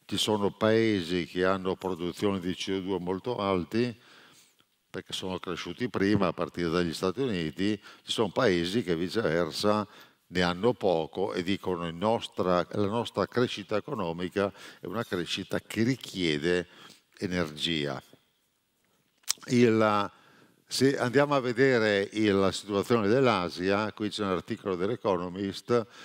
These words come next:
che dice com'è difficile, eh, raggiungere il net zero nel, nell'Asia, e fa vedere per i diversi paesi, il Vietnam, il Giappone, Indonesia, India, Thailandia e Bangladesh,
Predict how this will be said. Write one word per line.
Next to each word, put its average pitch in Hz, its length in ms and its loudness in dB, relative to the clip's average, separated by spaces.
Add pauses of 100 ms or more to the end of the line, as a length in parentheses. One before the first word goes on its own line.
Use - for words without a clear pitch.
(200)
che 131 140 -2
dice 95 320 -2
com'è 107 260 2
difficile, 98 800 0
eh, 95 160 -2
raggiungere 92 760 -2
il 85 180 -4
net 90 280 -2
zero 92 560 -2 (400)
nel, 85 480 0
nell'Asia, 90 800 0 (220)
e 107 120 -4
fa 147 160 2
vedere 117 400 2
per 107 180 0
i 95 80 0
diversi 95 460 0
paesi, 92 440 2
il 82 120 -2
Vietnam, 98 500 0
il 95 80 -2
Giappone, 95 640 -2
Indonesia, 92 840 0 (360)
India, 95 500 0
Thailandia 95 680 2
e 87 40 -2
Bangladesh, 95 1000 -2